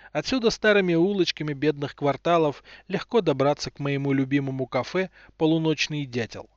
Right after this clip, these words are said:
Любимому не столько за кухню, сколько за возможность выпить кофе в любое время, например, рано утром, перед лекциями.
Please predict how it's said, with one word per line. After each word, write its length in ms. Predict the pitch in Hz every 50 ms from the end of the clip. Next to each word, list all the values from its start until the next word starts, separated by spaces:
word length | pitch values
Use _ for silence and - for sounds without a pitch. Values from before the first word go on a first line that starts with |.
| _ _ _ _ _ _ -
Любимому 600 | 156 175 196 185 196 226 220 208 185 175 165 156
не 140 | 147 143
столько 400 | - - - 156 151 139 - 139
за 120 | 123 127 123
кухню, 460 | - - 175 202 - - - 117 110
сколько 400 | - - - 160 165 - 220 185
за 160 | 160 151 151
возможность 720 | 143 143 139 123 123 151 175 180 160 143 143 123 - - 143
выпить 380 | 139 143 139 - 139 123 -
кофе 360 | _ - 175 185 - - 139
в 100 | 127 120
любое 520 | 131 143 151 139 135 139 156 151 151 147 135
время, 500 | 117 123 123 120 113 101 98 92 98 _ - - - - -
например, 560 | 143 143 - 160 190 202 220 233 208 180 - - - - -
рано 500 | - 131 143 180 202 208 196 196 202 190 -
утром, 520 | 165 160 143 131 - 117 104 98 95 98 _
перед 300 | - 165 175 175 160 139
лекциями. 720 | 123 110 - _ - - - 104 98 98 95 101 -